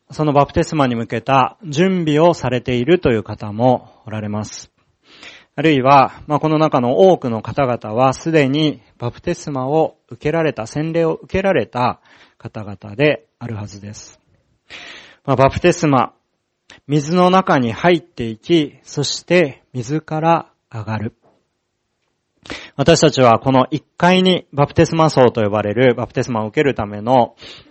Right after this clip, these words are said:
えー、なんでしょうね、層がありますけれども、まあ、そこでバプテスマが行われます。バプテスマ式が行われます。あるいはですね、えー、東さんですとか、他にも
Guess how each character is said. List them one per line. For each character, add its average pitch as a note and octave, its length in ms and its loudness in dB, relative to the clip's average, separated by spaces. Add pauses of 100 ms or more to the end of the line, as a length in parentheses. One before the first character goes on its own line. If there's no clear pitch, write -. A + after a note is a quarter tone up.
え G2 600 -18
ー、 - 40 -20
な A2+ 80 -10
ん - 20 -10
で G#2 80 -10
し - 80 -14
ょ G2 60 -14
う - 20 -16
ね、 G#2+ 120 -12
層 B2+ 260 2
が G2 100 -8
あ F#2+ 60 -10
り G#2 80 -8
ま A2+ 160 -2
す - 80 -18
け A2 100 -18
れ G2+ 80 -16
ど F#2+ 120 -18
も、 A#2 360 0 (560)
ま - 60 -10
あ、 A2+ 40 -6
そ C3+ 120 -6
こ D3+ 180 2
で D3 320 4
バ C3+ 140 -4
プ - 60 -12
テ C3+ 100 0
ス - 120 -8
マ G#2+ 180 -6
が C3 340 2
行 B2+ 200 -10
わ A#2 140 0
れ A2 60 -2
ま G#2+ 160 -6
す。 - 100 -18
バ B2 100 -6
プ - 80 -18
テ C#3 100 -4
ス C#3+ 120 -6
マ C#3 100 0
式 C3 220 -10
が C#3 180 4
行 C3 120 -4
わ B2 120 0
れ A#2+ 100 0
ま A#2 160 -2
す。 - 240 -18 (360)
あ D3 80 0
る G3 140 8
い E3+ 60 8
は A2 120 2
で G2 80 -10
す G#2+ 140 -14
ね、 B2+ 320 0 (880)
え A#2 120 -14
ー、 - 20 -12
東 D#3 400 0
さ A#2+ 160 -6
ん G#2 100 -8
で G#2 120 -10
す - 100 -20
と A2+ 100 -14
か、 D3 400 4 (120)
他 C#3+ 240 -2
に D3+ 100 2
も A2+ 260 0